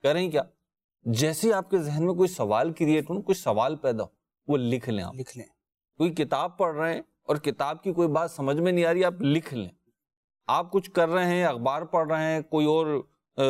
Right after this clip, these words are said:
Speaker 1: علم کی جستجو کر رہے ہیں اور کوئی چیز سمجھ میں نہیں آتی،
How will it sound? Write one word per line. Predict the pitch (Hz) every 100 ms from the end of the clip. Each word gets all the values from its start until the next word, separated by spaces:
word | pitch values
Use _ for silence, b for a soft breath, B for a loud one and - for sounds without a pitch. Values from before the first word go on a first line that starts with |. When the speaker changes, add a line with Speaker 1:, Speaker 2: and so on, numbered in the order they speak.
| 135 131 - _ _ _ -
Speaker 1:
علم | 151 165
کی | 160 170 160 139 - _
جستجو | 131 131 151 147 165
کر | 143 135
رہے | 160 165 165
ہیں | 135
اور | - 151
کوئی | 196
چیز | 208 226 -
سمجھ | 139 156
میں | 202
نہیں | 208 180
آتی، | 156 190